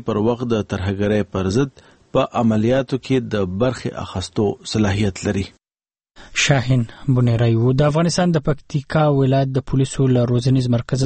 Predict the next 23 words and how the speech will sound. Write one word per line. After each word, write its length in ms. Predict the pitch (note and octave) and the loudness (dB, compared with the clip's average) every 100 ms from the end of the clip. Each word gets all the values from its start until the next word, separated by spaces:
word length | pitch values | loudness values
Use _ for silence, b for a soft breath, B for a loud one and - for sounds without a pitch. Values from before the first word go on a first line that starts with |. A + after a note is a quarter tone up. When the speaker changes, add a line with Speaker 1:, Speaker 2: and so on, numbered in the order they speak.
| B2+ | -2
Speaker 2:
څخه 280 | - B2+ - | 0 -2 0
تېره 180 | B2+ B2 | 0 2
ورځ 160 | B2+ B2 - B2 | 0 -2 -2 -2
له 40 | - | 0
څلورو 320 | B2 B2+ A#2+ A#2+ | 0 2 2 2
میاشتو 320 | - - A#2+ | 0 -2 -2
زده 120 | A#2+ | -2
کړو 160 | - - | -4 -2
وروسته 300 | C3 - D3+ | -2 -2 -2
په 100 | B2+ | 2
لومړي 220 | C3 D3 C3 | 2 2 2
ځل 100 | A2 B B B B - C#3+ | -2 B B B B -2 2
د 100 | C#3+ | 2
نورو 240 | E3 D#3+ D3 | 2 2 2
نارینه‌و 440 | B2+ C3 C#3 C3 - | 2 2 2 0 -2
ترڅنګ 420 | A2+ C#3 C3 - - | -4 0 0 0 -2
څلورو 360 | B2 C#3+ C#3 C3 - | 2 2 2 0 -2
ښځینه 360 | A#2 B2+ B2+ - | 0 2 0 0
پولیسو 340 | A#2 - A#2 | -2 0 0
هم 80 | C3 B2 | 2 0
د 100 | - | 0
فراغت 480 | A2+ A2 B2+ - A#2 | 0 0 -2 -2 0
سندونه 380 | G#2+ G#2+ G#2+ | 2 2 0